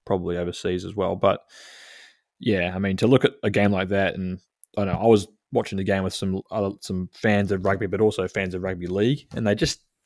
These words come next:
I can understand their frustration because rugby league is so fluid and there's more running rugby, and they have, they,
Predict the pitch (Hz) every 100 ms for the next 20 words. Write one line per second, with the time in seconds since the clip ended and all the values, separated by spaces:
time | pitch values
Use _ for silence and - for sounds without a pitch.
0 | _ 120 123 143 139 175 - 113 110 110
1 | 101 113 - 110 110 - 90 104 120 104
2 | 113 127 113 104 104 101 98 90 - 98
3 | - 107 101 98 95 92 87 - - -
4 | - - _ _ - 107 101 98 98 95
5 | 95 90 101 92 98 98 117 113 - 110